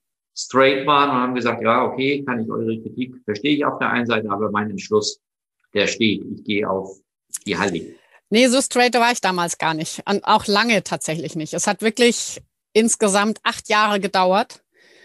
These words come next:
Speaker 2: bis ich wirklich sagen konnte, „Jetzt habe ich mich hundert Prozent entschieden.“
Speaker 1: Mhm.
Speaker 2: Ähm, ich bin eigentlich gar nicht so der,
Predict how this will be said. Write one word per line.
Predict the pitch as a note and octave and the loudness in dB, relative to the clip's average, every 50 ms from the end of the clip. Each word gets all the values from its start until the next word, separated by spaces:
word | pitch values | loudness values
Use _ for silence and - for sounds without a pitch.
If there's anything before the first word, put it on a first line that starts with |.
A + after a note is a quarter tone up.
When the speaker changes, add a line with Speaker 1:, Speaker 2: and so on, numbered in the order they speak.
| _ _ _ _ _ _ - | _ _ _ _ _ _ 2
Speaker 2:
bis | G#3+ G#3+ - - | 2 2 2 4
ich | G#3+ G#3+ G#3+ G3+ - - - - - | 4 4 4 2 0 -4 -10 -8 -4
wirklich | - G3+ F3+ A#3 B3+ - A#3+ B3 - - | 0 2 4 4 4 4 2 0 0 2
sagen | - G#3 G3+ G#3 G#3+ A3 A3 - | 2 4 4 2 2 0 -2 -2
konnte, | - G#3 G3+ G3+ G#3 G3+ G#3 G#3 G3+ G3+ G3+ - - _ _ _ - | 0 2 2 2 2 2 4 4 4 4 2 0 -4 _ _ _ -2
„Jetzt | F3 G3+ G#3+ G#3+ - - - - - | 2 2 2 2 0 -6 -6 -2 2
habe | G3+ G#3 G#3+ G#3+ | 2 2 2 2
ich | G3 - G3 - - | 0 -2 -4 -4 -2
mich | G3+ G3 - - G3+ | -2 -2 -2 -2 0
hundert | G3 G3 G3 G3 - | 0 2 2 0 -2
Prozent | - G3 F#3 - - F#3+ F#3 F3+ - | -4 -6 -6 -2 -2 -2 -2 -2 -2
entschieden.“ | F#3 E3 - - G#3+ F#3 D#3+ D3 D3+ - _ _ _ - - - | -2 0 2 2 2 0 -2 -4 -10 -12 _ _ _ -20 -16 -10
Speaker 1:
Mhm. | - G#2+ A2+ B2+ C3+ - - - | -6 -4 -2 -2 -4 -4 -4 0
Speaker 2:
Ähm, | F#3+ F#3+ F#3 F#3 F#3 F#3 F#3 F3+ F3 - _ _ _ - | 2 4 4 4 2 0 0 -2 -4 -6 _ _ _ -4
ich | - - - - | -4 -4 -2 2
bin | A3 A3+ B3+ B3 - - | 2 2 2 2 -2 0
eigentlich | - F3+ G3 G#3 G3+ F#3+ F#3 F3+ - - - - | 0 0 2 2 2 2 2 0 0 -2 -6 0
gar | - F#3 F#3 F#3 | 2 2 4 4
nicht | F#3+ F3+ E3+ - - - - - - - | 2 2 0 -2 -6 -10 -10 -12 -14 -10
so | - - F#3 F#3 F3+ F3 | -4 0 2 4 4 2
der, | E3+ E3 - - F#3 F3+ F3 E3+ E3+ E3+ E3+ | 0 -2 -2 0 2 4 4 4 2 2 0